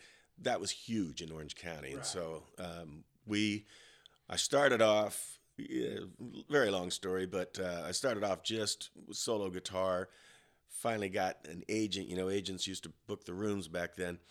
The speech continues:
Speaker 1: And, um, uh, to see me, and then he said, "Hey, you know what? You could do this, but you, you should get a band together."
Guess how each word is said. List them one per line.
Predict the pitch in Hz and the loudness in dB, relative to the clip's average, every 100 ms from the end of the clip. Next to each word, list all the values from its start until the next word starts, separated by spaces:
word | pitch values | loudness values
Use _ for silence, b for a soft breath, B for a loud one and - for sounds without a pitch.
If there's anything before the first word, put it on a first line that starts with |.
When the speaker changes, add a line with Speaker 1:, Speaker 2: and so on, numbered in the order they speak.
| B B B | B B B
Speaker 1:
And, | 101 98 90 | 2 2 4
um, | 90 85 82 76 69 _ _ _ _ _ _ _ - - | 0 0 -4 -10 -16 _ _ _ _ _ _ _ -20 -12
uh, | 85 76 76 | -10 -10 -6
to | 98 | 0
see | - 135 127 | 2 4 4
me, | 123 123 120 | 4 4 4
and | 95 95 90 | 0 -4 -6
then | 90 87 | -6 -6
he | 104 | -6
said, | 101 - 92 | -4 -2 -2
"Hey, | 101 135 | 0 0
you | 120 110 | 0 -2
know | 117 | -2
what? | 117 120 113 | -2 -2 -2
You | 110 | -6
could | 104 | -6
do | 127 104 | -4 -2
this, | 104 | -4
but | - - | -6 -8
you, | 127 127 101 | -6 -6 -8
you | 104 | -8
should | 127 | -6
get | 123 | -6
a | 87 | -4
band | 92 92 | -4 -4
together." | 85 73 73 | -6 -8 -10